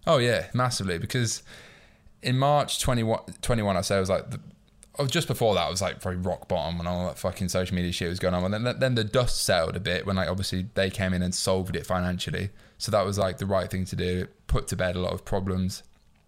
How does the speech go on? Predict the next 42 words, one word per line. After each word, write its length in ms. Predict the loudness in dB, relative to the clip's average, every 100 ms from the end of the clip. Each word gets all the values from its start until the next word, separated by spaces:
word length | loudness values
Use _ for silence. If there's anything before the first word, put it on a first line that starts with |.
| _ _ -10
There 80 | -6
was 100 | -2
no 140 | 0 -2
creditors 400 | -2 -2 0 -2
knocking 200 | -2 -2
on 60 | -2
my 80 |
door 220 | 0 0 0
anymore. 360 | 0 0 -2 -6 -18 -20 -20 -20 -20 -12
Whatever, 400 | -2 0 2 0 -2
like, 160 | -4 -6 _ _ -8
sound 400 | -2 0 2 0
legal 260 | 0 -2
process, 480 | -2 -2 0 -2 -2
fine. 280 | 0 0 0
But 80 | 0
then 40 | -2
I 20 |
was 80 | 0
like, 120 | 0
"Ah, 120 | -2
fuck, 300 | -2 -4 -4
so 100 | -4
I'm 40 | -6
a 40 |
fucking 300 | -4 -4 -2
employee 340 | -2 0 0 0
now." 120 | -2
I 40 |
feel 100 | -2
like 120 | -2 0
I 40 |
was 100 | -2
in 80 | -2
prison. 440 | -2 -2 -4 -10 -18 -20 -20 -20 -20 -20 -20 -20 -20 -8
But 80 | -2
then 100 | 2
you 80 | 2
get 180 | 2 0
to 60 |
September 500 | 0 0 2 0 2
twenty-one, 680 | 0 0 2 2 0 0 -2